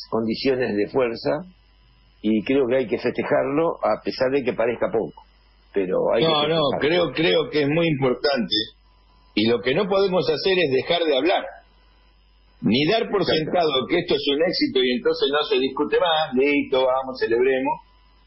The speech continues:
Speaker 2: Y la
Speaker 1: Sí.
Speaker 2: otra es, eh, fundamentalmente, darle publicidad y tratar de incidir para que vaya en este camino. Del cuarenta y cinco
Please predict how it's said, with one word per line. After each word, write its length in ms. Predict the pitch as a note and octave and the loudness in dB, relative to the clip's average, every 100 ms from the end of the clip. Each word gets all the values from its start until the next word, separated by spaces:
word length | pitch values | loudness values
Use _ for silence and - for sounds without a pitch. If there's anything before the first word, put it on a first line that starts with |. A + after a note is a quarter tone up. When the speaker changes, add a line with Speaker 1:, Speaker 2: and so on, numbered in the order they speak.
| - | -6
Speaker 2:
Y 180 | B2+ C3+ | 0 2
la 120 | C3 | 2
Speaker 1:
Sí. 100 | A2 | 2
Speaker 2:
otra 380 | E3 G#3+ - F3+ | 0 -2 -2 0
es, 440 | D3+ E3 F#3+ - - | 2 2 0 -4 -4
eh, 1000 | A#2+ A#2+ A#2 A2 G#2+ G#2 G2+ F#2+ F#2 - _ _ _ _ _ - _ _ - - - | 0 2 2 2 2 2 4 2 2 -2 _ _ _ _ _ -20 _ _ -20 -10 -2
fundamentalmente, 1200 | C3 C#3 C#3 E3 D#3+ A3+ G3 G#3+ G#3 A#2 - E2 - - _ _ - | 0 2 0 -2 -2 -2 0 0 0 -2 -4 -4 -4 -8 _ _ 0
darle 520 | G#2 D#3 D3+ C#3+ A#2 | 2 2 2 2 0
publicidad 720 | B2+ B2 B2 A#2 C#3 F3 A3 - | 0 2 2 2 0 2 0 -2
y 200 | D#3 C#3+ | -2 -2
tratar 420 | C#3 C3 A#2 G#3+ | 0 -2 0 0
de 120 | A3+ F#3 | 0 0
incidir 600 | D3 C3 D3 G3+ F3+ E3+ | -2 0 0 2 0 0
para 220 | E3+ B2 | -2 0
que 120 | A2+ | 0
vaya 240 | C3+ D3+ C#3 | 0 0 0
en 60 | C#3 | -2
este 140 | - | -2
camino. 360 | - - F3+ B2 - _ _ | -2 0 0 -2 -4 _ _
Del 220 | G3 D#3 D3+ | -2 0 0
cuarenta 480 | F3 F#3+ F#3+ F#3+ G3 | 0 0 -2 0 0
y 100 | G3+ | -2
cinco 680 | C4+ C#4+ C4+ C4+ G3+ - | -2 0 0 2 0 0